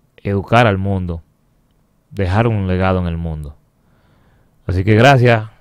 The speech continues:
a Alofoque Sin Censura con... Sandy del dúo Sandy Papo. Gracias por el apoyo a Alofoque Radio Show, el canal de YouTube. Estamos de vuelta. Así que suscríbete, activa la campana de notificaciones, dale a me gusta, comparte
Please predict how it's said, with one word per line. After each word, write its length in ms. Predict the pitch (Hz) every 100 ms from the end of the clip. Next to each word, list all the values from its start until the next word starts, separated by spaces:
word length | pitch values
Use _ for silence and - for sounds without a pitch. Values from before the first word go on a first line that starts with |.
| -
a 60 | -
Alofoque 360 | 90 85 104 117
Sin 160 | 113
Censura 500 | 110 110 113 107 101
con... 420 | - 87 82 80 - _ _ _ _ _ _
Sandy 380 | - 110 120 110
del 200 | 95 90
dúo 180 | 101 113
Sandy 240 | 110 110
Papo. 400 | - 104 92 98
Gracias 320 | 92 95 107
por 100 | 104
el 80 | 110
apoyo 320 | 104 110 113
a 40 | 104
Alofoque 440 | 90 - 101 104
Radio 280 | 95 98 98
Show, 280 | - 110 104
el 80 | 95
canal 240 | 92 92
de 120 | 98
YouTube. 460 | 98 101 - 107 - - - -
Estamos 300 | - 110 113
de 60 |
vuelta. 640 | 117 131 113 - 92 73 - _ - -
Así 220 | 98 120
que 140 | 123
suscríbete, 520 | 110 110 - 135 123 113
activa 220 | 123 120
la 100 | 113
campana 280 | 110 117 113
de 40 |
notificaciones, 680 | 107 104 101 104 92 113 107
dale 180 | 107 117
a 60 |
me 100 | 107
gusta, 440 | 95 110 104 - 95
comparte 1160 | 101 98 92 - _ - 123 131 113 104 92